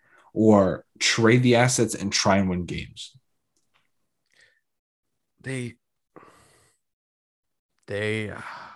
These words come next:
Speaker 1: You
Speaker 2: I
Speaker 1: can't
Speaker 2: think they
Speaker 1: sit
Speaker 2: are,
Speaker 1: in the middle. It's like the
Speaker 2: I, they
Speaker 1: Vikings are always in the same position too.
Speaker 2: Yeah, I, I think they,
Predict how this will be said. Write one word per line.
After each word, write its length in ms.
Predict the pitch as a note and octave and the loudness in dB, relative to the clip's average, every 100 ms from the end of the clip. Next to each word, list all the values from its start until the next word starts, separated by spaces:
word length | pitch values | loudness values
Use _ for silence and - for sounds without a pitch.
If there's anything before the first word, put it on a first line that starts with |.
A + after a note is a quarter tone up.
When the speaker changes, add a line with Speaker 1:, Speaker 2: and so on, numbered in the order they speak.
| - _ _ - - | -20 _ _ -10 2
Speaker 1:
You 100 | B2+ | 4
Speaker 2:
I 0 | |
Speaker 1:
can't 100 | B2 | 6
Speaker 2:
think 0 | |
they 160 | C#3+ D3 | 4 4
Speaker 1:
sit 220 | C#3+ D3 | 6 6
Speaker 2:
are, 60 | C3+ | 6
Speaker 1:
in 60 | |
the 60 | A2 | 4
middle. 260 | A#2 A2 G#2 | 2 2 2
It's 100 | C#3 | 4
like 100 | C#3+ | 4
the 60 | |
Speaker 2:
I, 40 | B2 | 4
they 60 | B2 C3+ | 4 6
Speaker 1:
Vikings 180 | E3 A2 | 6 4
are 40 | A2+ | 2
always 160 | G#2+ | 2
in 80 | G#2+ | 0
the 40 | |
same 220 | - A2 G#2 | -2 -2 -4
position 360 | G#2 G2 G2 | -4 -4 -4
too. 360 | - G#2 F#2 F#2+ - - | -2 0 0 -4 -18 -10
Speaker 2:
Yeah, 320 | A#2 G#2+ F#2 A2 - | -6 -4 -4 -8 -12
I, 120 | - D2+ - - | -12 -12 -10 -6
I 60 | D3 | 0
think 260 | F3+ F#3 | 2 2
they, 160 | F3 | 2